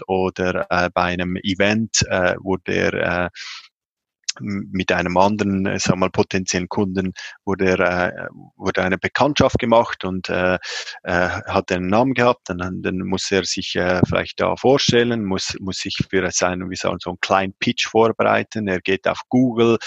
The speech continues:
sucht sich die Informationen über den, den potenziellen Kunden raus, äh, geht auf LinkedIn, ver-, äh, versucht den, den, den Lebenslauf, ähm, zu verstehen und versucht, wie kann er seine Produkte oder seine Bank positionieren, um,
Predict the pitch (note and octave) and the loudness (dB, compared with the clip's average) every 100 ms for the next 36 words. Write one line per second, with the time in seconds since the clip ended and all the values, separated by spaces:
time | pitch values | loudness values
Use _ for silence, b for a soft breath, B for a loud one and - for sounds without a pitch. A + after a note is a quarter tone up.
0 | B - - A2+ - - G#2+ G#2 - - | B -10 -2 -2 -2 -2 0 0 -4 -6
1 | G2+ G2 F#2 - F2+ G2+ F#2+ - A#2 A#2+ | -4 -4 -6 -10 -10 -2 -4 2 4 6
2 | B2 B2 A2+ - A2 A2 B B - G#2 | 6 2 2 0 0 -4 B B -4 -2
3 | A2+ A2 G#2+ G#2 - G#2 - A2 G#2+ G#2+ | 2 2 2 0 -2 -2 -4 -4 -2 0
4 | G2+ G2 G2+ G#2 - - F#2 F#2+ F#2+ F#2 | 4 4 4 2 0 -2 -2 0 2 0
5 | - A#2+ C#3 - B2 B2 B2 - G2+ E2+ | 4 2 2 0 0 2 2 0 2 2
6 | F2+ F#2+ G2 - G2+ - - F#2 F2+ B | 0 0 -8 -4 -4 -4 -4 -4 -6 B
7 | B B F#2+ F2+ - F#2 F2 F#2+ A#2 B2+ | B B -4 -4 -6 -6 -2 0 0 0
8 | - A2 A2 - - G#2+ G2+ G#2 G#2 B | 0 2 2 2 0 2 2 2 -2 B
9 | B - G#2+ G#2+ - G#2 G#2 G#2+ G#2 G2 | B -8 -2 -2 0 2 4 4 2 0
10 | F#2+ - G2+ G#2+ G#2+ - G2+ G#2+ A2 - | -4 -2 -2 0 -2 -2 -4 -4 -4 -2
11 | G2+ G2+ G2+ - F#2+ G2 - G2 G#2+ - | 0 2 0 2 0 0 -4 -6 -6 -6
12 | - G#2 G2 - F#2+ F#2 F#2 G2 - G2 | -2 0 0 0 -2 0 0 0 -6 -6
13 | - - - G2 A#2 B2 A2 G#2+ G#2 B | -6 -10 -6 0 4 6 6 2 0 B
14 | B B A2 G2+ | B B -2 0